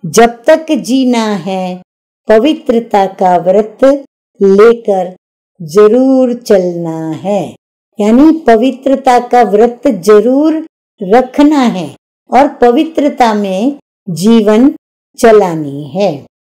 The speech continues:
नंबर दो, कृपा मांगने के बजाय माता पिता को फॉलो करना है और पढ़ाई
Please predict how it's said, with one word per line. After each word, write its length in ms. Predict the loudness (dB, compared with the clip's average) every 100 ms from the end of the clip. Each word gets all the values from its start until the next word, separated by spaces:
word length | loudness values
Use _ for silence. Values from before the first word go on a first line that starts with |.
| _ -2
नंबर 480 | 2 2 4 2
दो, 280 | 0 -2 -2 -4 _ _ _ _ _ _ 0
कृपा 420 | 0 2 2 2
मांगने 680 | 2 0 0 0 2 0 -2
के 260 | 0 0
बजाय 760 | 0 -2 0 0 2 2 0 -2 -10 _ _ _ _ -2
माता 580 | 2 2 0 2 2
पिता 460 | 2 -2 -4 0 0
को 520 | 0 2 4 4 0
फॉलो 640 | -4 -6 -2 2 2 2 2
करना 680 | -2 -4 -2 -6 -6 -6
है 480 | -6 -2 -2 -2 -8 _ _ _ _ 0
और 180 | 2 2
पढ़ाई 760 | 0 -2 0 2 2 2 -2